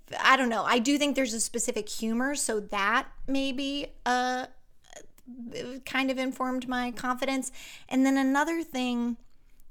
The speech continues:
that my therapist once pointed out to me was that, like, even the move of immigrating, like, my mom's parents were just like, "We're gonna go to another country where we don't really know anyone, and we're just gonna start out and see how it goes,"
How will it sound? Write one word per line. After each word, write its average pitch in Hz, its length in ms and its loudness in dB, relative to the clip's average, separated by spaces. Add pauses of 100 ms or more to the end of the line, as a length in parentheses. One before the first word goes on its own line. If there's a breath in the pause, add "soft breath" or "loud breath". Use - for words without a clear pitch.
(120)
that 233 180 4
my 220 180 0
therapist 214 500 -2
once 202 160 -6
pointed 202 320 -6
out 202 180 -6
to - 80 -8
me 202 280 -6 (380 loud breath)
was 240 180 2
that, 233 180 0
like, 220 300 2 (460)
even 330 360 2
the 330 80 0
move 226 680 2
of 220 200 -2
immigrating, 240 680 -2
like, 208 200 -6
my 208 280 -2
mom's 208 440 -4
parents 233 460 -2
were 214 80 -2
just 202 240 -6
like, 208 260 -4
"We're 233 160 0
gonna 370 260 -4
go 226 200 0
to 247 140 0
another 220 300 -2
country 214 460 -6
where 214 180 -2
we 208 140 -6
don't 190 400 -8
really 226 280 -2
know 196 260 -4
anyone, 226 420 0
and 220 200 -4
we're 208 140 -4
just 214 220 -6
gonna 220 180 -4
start 208 540 -2
out 202 300 -2
and 214 160 -6
see 214 300 -4
how 196 200 -6
it 202 140 -10
goes," 202 560 -4